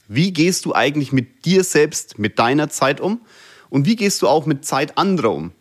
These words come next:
Weil nur wenn du deine Zeit, aber auch die Zeit anderer wertvoll schätzt, dann wirst du auch deine Zeit entsprechend planen können. Und ein kleines Bild, wie sich eine Woche bei mir anfühlt. Eine Woche ist für mich wie eine Tafel Schokolade.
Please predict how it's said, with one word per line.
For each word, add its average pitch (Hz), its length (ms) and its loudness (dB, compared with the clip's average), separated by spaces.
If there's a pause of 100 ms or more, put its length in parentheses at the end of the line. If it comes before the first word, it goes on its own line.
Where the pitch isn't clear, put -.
(640)
Weil 143 120 2
nur 185 140 4
wenn 170 140 2
du 143 180 -4 (160)
deine 147 320 2
Zeit, 95 320 -4
aber 120 160 0
auch 117 140 -2
die 113 100 -14
Zeit - 260 -2
anderer 123 380 0
wertvoll 120 400 -2
schätzt, - 460 -4 (240)
dann 113 340 0
wirst 135 220 -2
du 117 40 2
auch 113 120 2
deine 107 200 -2
Zeit 113 280 -2
entsprechend 113 420 -4
planen 117 280 -4
können. 175 260 -6 (520)
Und 117 240 -2 (1000)
ein 127 120 0
kleines 156 440 0
Bild, 151 460 0 (220)
wie 120 220 -2
sich 135 260 -4
eine 104 200 0
Woche 156 180 0
bei 135 140 0
mir 120 360 0 (160)
anfühlt. 101 540 -4 (240)
Eine 139 220 0
Woche 196 200 0
ist - 260 -4
für 147 100 0
mich 147 260 0
wie 151 160 2
eine 131 180 0
Tafel 147 460 0
Schokolade. 107 720 -2